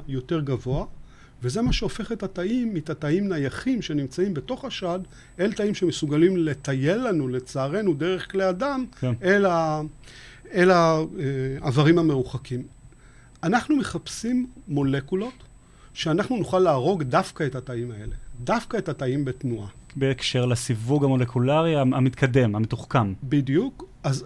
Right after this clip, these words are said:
Speaker 1: אנחנו קודם כל מחפשים מה, איך תא זז.
Speaker 2: מהמם.
Speaker 1: מה גורם לתא שהוא תא נייח פתאום לקום וללכת? אה, אנחנו יודעים שבעובר זה קורה הרבה מאוד.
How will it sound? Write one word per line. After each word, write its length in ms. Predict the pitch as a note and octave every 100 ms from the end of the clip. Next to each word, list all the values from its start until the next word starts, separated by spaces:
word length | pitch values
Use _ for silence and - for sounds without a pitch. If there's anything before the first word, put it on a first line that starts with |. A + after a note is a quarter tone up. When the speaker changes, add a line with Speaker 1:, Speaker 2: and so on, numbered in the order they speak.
| -
Speaker 1:
אנחנו 400 | F3 A#3+ - D4+
קודם 220 | - C#4
כל 200 | A#3 B3+
מחפשים 680 | A3+ - - - C4 C#4 C4 -
מה, 560 | F3 E3+ D#3+ F3+ C4+ F4+ F4 - - - - - -
איך 160 | A#3+ B3
תא 220 | - B3
זז. 420 | F#3+ F#3 G#2+ D#2 - - - - - - - - - -
Speaker 2:
מהמם. 120 | C#3
Speaker 1:
מה 100 | G3
גורם 320 | B3+ C#4+ D4
לתא 380 | A3+ - - F3
שהוא 240 | - C#3+ B2+
תא 100 | E3+
נייח 720 | F3+ D3+ C3 G3 A#3 - - -
פתאום 320 | - D3 G3+ F3+
לקום 420 | C#3+ - B3 A#3
וללכת? 600 | D3 C3+ A#2 - - - - - - - - - - - - - -
אה, 240 | C3 C3+ F3 - - - - -
אנחנו 300 | D3+ - E3+
יודעים 360 | F3+ B3 D4+
שבעובר 600 | C4+ E3 C#3 C3+ A#2+ G#3
זה 120 | F#3 E3+
קורה 240 | C#3 D3
הרבה 240 | D#3+ D3
מאוד. 220 | E3+ G3